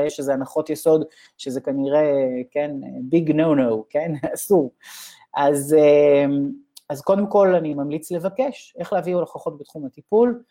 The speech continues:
זה לעצור בנקודה מסוימת, בין אם, אה, בנקו-, בנקודת ביניים, או שהוא יסתיים, ו-, ולהגיד, "אני אשמח, אה, לשמוע איזה דברים", את יכולה לשאול את ה-, את ה-, את המטופל או את המטופלת, אה, "איזה דברים אתה יכול לומר שאני,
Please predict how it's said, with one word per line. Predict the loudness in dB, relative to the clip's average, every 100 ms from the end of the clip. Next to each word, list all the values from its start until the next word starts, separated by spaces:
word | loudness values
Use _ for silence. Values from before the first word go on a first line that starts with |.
| _ _ _
זה | -6 -2 -2 -4 -8 -10
לעצור | -10 0 2
בנקודה | 2 0 -2 0 0
מסוימת, | 0 -6 -4
בין | -2 -2
אם, | -2
אה, | -4 -4 -6
בנקו-, | -6 -8 -8 -14 -14
בנקודת | -20 -4 -4
ביניים, | -2 -2 -2 -2 -6 -6
או | -6 -6 -10 _
שהוא | -20
יסתיים, | -10 -6 -6 -4
ו-, | -8 -8 -10
ולהגיד, | -6 -4 -4
"אני | -6 -8
אשמח, | -8 -8 -6 -6
אה, | -4 -8 -14 _ _
לשמוע | -12 -2 0 0 2
איזה | 2 4
דברים", | 4 4 4 2
את | -2
יכולה | -2 -2
לשאול | 0 -2
את | -2 -6
ה-, | -8 -10 -14 _
את | -12
ה-, | -12 -12 -14 _ _ _ -8
את | -6
המטופל | -4 -4 -4 -2 2 4 2
או |
את | 2
המטופלת, | -4 -6 -2 -2 -2 _ _ _ _ -8
אה, | -6 -6 2
"איזה | 4 4
דברים | 2 2 4 2 0 -2 -6
אתה | -10
יכול | -2 2
לומר | 2 2 -2 -4
שאני, | -4 -4 -4 -4 -4